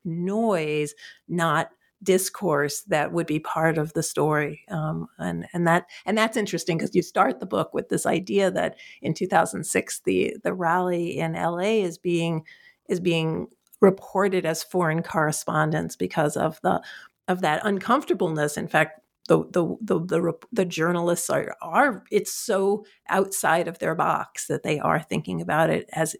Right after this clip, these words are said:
as, as if they're listening to people from a different place. So I, I, I think that the, it made me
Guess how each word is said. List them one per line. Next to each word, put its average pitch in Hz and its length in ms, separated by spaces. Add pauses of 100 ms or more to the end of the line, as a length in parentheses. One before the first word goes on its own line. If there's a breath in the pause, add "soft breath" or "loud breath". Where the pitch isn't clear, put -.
(180)
as, 190 200 (120)
as 175 280
if 196 260
they're 175 180
listening 180 460
to - 100
people - 300
from 76 240
a - 60
different - 400
place. - 440 (380 loud breath)
So 170 200
I, - 180 (120)
I, 190 200
I 202 80
think 214 260
that - 300
the, 175 240 (540 loud breath)
it 208 100
made 359 180
me 508 100